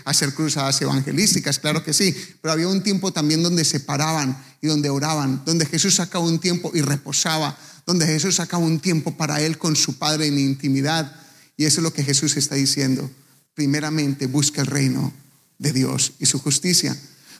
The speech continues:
Pablo le dijo una, unas palabras a Timoteo, su discípulo. En una de sus cartas le dice, "El ejercicio corporal para poco es provechoso, pero el espiritual para todo aprovecha".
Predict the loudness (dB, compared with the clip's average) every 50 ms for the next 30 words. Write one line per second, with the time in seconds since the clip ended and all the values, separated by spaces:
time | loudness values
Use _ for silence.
0 | _ _ -4 -2 0 0 0 0 0 2 2 2 2 2 0 -2 -2 -2 -2 0
1 | 0 0 0 0 -2 -4 -6 -10 _ -2 0 0 2 0 0 -2 -2 -2 -2 -2
2 | 0 0 0 0 0 -2 -2 0 2 2 2 2 0 0 0 0 0 0 0 2
3 | 2 2 2 2 0 0 -2 0 0 0 2 0 0 0 0 0 0 0 0 0
4 | -2 -4 -2 -2 -2 0 0 2 2 2 2 0 0 -4 -8 -12 -20 -20 -20 -20
5 | -18 _ -4 -2 -2 -2 -2 -2 -2 0 0 0 2 2 2 2 0 -2 -2 -2
6 | -2 -2 -2 -4 -4 -4 -2 -2 -2 0 -2 -2 -4 -4 -4 -2 -2 -2 -2 -4
7 | -2 -4 -2 -2 -2 -2 -2 -2 -2 -2 0 0 0 0 0 0 0 0 0 -2
8 | -4 -12 -20 -20 -20 _ _ _ _ _ _ _ _ _ _ _ _ _ _ -16
9 | -14 -8 -6 -2 0 0 2 2 0 0 0 -2 0 0 0 0 0 0 -2 -2
10 | -2 -2 -2 -2 -2 0 -2 -2 -2 -2 -2 0 0 0 -2 -4 -6